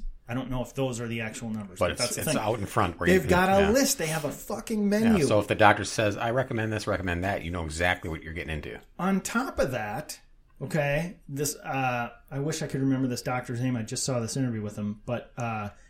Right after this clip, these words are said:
Speaker 1: he said, um, yeah, if I have somebody call me and say, "Hey, I got this rash," he goes, "Send me a picture." So I send him a picture, and he'll go, "Ah, that's something I should look at," or, "No,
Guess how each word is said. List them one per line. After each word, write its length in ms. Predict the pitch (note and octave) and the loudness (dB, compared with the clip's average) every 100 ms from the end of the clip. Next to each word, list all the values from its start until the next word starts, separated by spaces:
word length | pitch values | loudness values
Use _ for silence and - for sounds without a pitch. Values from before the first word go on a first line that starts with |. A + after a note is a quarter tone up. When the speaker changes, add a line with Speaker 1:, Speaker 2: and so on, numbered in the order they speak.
| - | -6
Speaker 1:
he 200 | - F#3 | 0 2
said, 600 | - C#3+ B2 A#2+ A#2+ B2+ - - - - - - - - - C3+ | 2 2 0 0 -4 -8 -14 -20 -20 -20 -20 -20 -20 -20 -10 -2
um, 640 | A#2+ A2+ G#2 G#2 G2 - - - - - - _ _ - _ - | -2 -2 -6 -8 -10 -16 -20 -20 -20 -20 -20 _ _ -20 _ -4
yeah, 240 | D#3 C3+ | 0 0
if 120 | A2+ D3+ | 0 0
I 160 | F3+ | 2
have 240 | F3+ F3 E3 | 2 0 -2
somebody 380 | F3 D#3+ C3+ | -2 -2 -4
call 360 | G#2+ - E3+ D#3 | -4 -6 -2 -2
me 380 | A#2 G#2 G#2 - - - - - | -2 -4 -10 -14 -20 -20 -18 -6
and 160 | C3 B2 | -4 -2
say, 280 | C3 A#2 | -4 -4
"Hey, 220 | A2+ E3 D#3 | -4 -2 0
I 80 | |
got 180 | C#3 D3+ | 0 -2
this 200 | C#3 C3 | -4 -4
rash," 640 | A#2+ C#3 A#2 D#2+ - - - - _ - - - - - _ | -2 -2 -2 -6 -12 -14 -16 -20 _ -20 -20 -20 -20 -20 _
he 80 | C#3+ | -2
goes, 320 | C3+ A2+ - - - | 0 -2 -8 -14 -10
"Send 240 | - D3 | -4 -2
me 80 | C#3+ | 0
a 40 | |
picture." 300 | - A2 - - - - - - | -2 -4 -8 -20 -20 -20 -20 -14
So 140 | - C3+ | -4 -2
I 20 | |
send 240 | - D#3 | 0 0
him 60 | C#3 | 0
a 40 | |
picture, 320 | - D3 - | 0 0 0
and 120 | D3+ C3+ | -2 0
he'll 100 | C3 | 0
go, 80 | |
"Ah, 400 | C3 - E3 D#3 | -2 -6 -8 -6
that's 140 | D#3 - | -4 -2
something 180 | D3+ C3 | -2 -4
I 40 | |
should 180 | - B2 | -4 -6
look 200 | B2 B2+ | -6 -4
at," 240 | A2 A2 C3 | -6 -6 -6
or, 340 | A#2+ A2+ A2 - - - | -4 -4 -8 -14 -18 -2
"No, 300 | D3 A#2+ | -2 -2